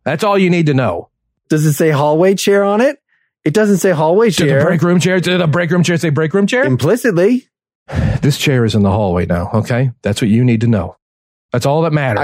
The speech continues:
Speaker 2: I feel like you don't ex-, accept my authority. As assistant manager, I'm officially above you in the tree.
Speaker 1: All right, fine, fine, fine.
Speaker 2: And so if you're gonna pull stuff like this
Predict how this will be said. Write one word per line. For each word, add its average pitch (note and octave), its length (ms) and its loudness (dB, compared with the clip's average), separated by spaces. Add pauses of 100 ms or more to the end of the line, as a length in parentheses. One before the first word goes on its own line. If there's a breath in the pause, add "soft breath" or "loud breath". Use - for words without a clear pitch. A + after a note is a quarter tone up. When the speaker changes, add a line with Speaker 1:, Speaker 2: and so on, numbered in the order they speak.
(120)
Speaker 2:
I A3+ 40 2
feel A3 480 2
like F3+ 320 2
you D#3+ 140 2
don't F#3+ 320 2
ex-, D#3+ 380 -8
accept B2 500 -4
my D#3 200 0
authority. C#3 880 0 (500)
As B2+ 160 0
assistant F#3+ 480 0
manager, B2+ 680 0 (320)
I'm C3+ 200 2
officially E3 460 0
above C#3+ 300 0
you C3 200 4
in B2 280 0
the A#2+ 80 2
tree. G2+ 560 -4 (600)
Speaker 1:
All A#2+ 80 -2
right, G#2+ 140 -4
fine, C3 480 -2
fine, D#3+ 380 -2
fine. F3 540 -4 (440)
Speaker 2:
And A#2+ 140 0
so C#3 420 2 (120)
if C#3 200 -2
you're F#3+ 300 4
gonna F3+ 220 2 (120)
pull F#3+ 220 2
stuff D3 320 -4
like A#2+ 240 0
this A#2+ 400 -2